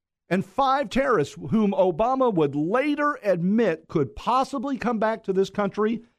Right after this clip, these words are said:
and strike again. And that's not something we should be concerned about. The media simply ignored it, never cared,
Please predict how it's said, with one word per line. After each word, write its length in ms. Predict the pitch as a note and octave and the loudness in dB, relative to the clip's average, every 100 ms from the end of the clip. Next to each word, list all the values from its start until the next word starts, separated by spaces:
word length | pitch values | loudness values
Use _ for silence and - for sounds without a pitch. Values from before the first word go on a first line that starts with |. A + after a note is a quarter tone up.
| _ _ _ _ | _ _ _ _
and 180 | E3 E3+ | -2 0
strike 600 | D#3 - - F3+ A#3 C4 | -4 -12 -4 2 2 2
again. 580 | C4+ G#3+ G3 G2+ E2 D2+ _ _ _ _ _ _ _ _ _ _ _ - | -2 0 0 0 -6 -12 _ _ _ _ _ _ _ _ _ _ _ -6
And 120 | A#2+ | -2
that's 280 | C3+ C#3+ D#3 | 0 -2 -2
not 280 | C#3+ C#3 - _ _ _ _ _ - | -2 -2 -4 _ _ _ _ _ -4
something 340 | F3 D#3 C3+ | -2 0 -2
we 120 | C3 | -2
should 160 | B2+ B2 | -4 -6
be 80 | A#2 | -4
concerned 440 | A#2 - G#3+ A#3+ | -4 0 0 0
about. 320 | B3 E4+ - _ _ _ _ _ _ _ _ _ | -4 -4 -8 _ _ _ _ _ _ _ _ _
The 80 | G#2+ | -4
media 640 | B2+ F#3 F#3+ F3+ F3+ E3+ - | 0 0 2 0 0 -2 -10
simply 560 | - - D3+ D#3 C#3 | -10 -4 -2 0 -2
ignored 380 | C3 A#2+ A2+ A2 | -2 -2 0 0
it, 120 | A2+ - _ _ | -2 -6 _ _
never 360 | A#2 C#3+ F#3 A3 | -2 0 0 -2
cared, 480 | - C3 A#2 A2+ | -6 -2 0 -2